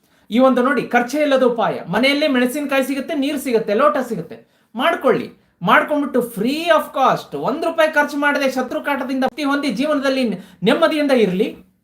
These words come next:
ಅಲ್ವಾ ಅಂತ ಹೇಳ್ತಾ ಇವತ್ತಿನ ಕಾರ್ಯಕ್ರಮ ಮುಗಿಸ್ತಾ ಇದ್ದೀನಿ. ಮತ್ತೆ ನಾಳೆ ಸಂಜೆ ಏಳು ಮೂವತ್ತಕ್ಕೆ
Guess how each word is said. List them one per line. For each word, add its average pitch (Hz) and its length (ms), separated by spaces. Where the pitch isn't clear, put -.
ಅಲ್ವಾ 214 480
ಅಂತ 170 140
ಹೇಳ್ತಾ 196 260
ಇವತ್ತಿನ 196 340
ಕಾರ್ಯಕ್ರಮ 220 340
ಮುಗಿಸ್ತಾ 233 280
ಇದ್ದೀನಿ. 254 300
ಮತ್ತೆ 302 220
ನಾಳೆ 254 240
ಸಂಜೆ 220 260
ಏಳು 190 200
ಮೂವತ್ತಕ್ಕೆ 139 500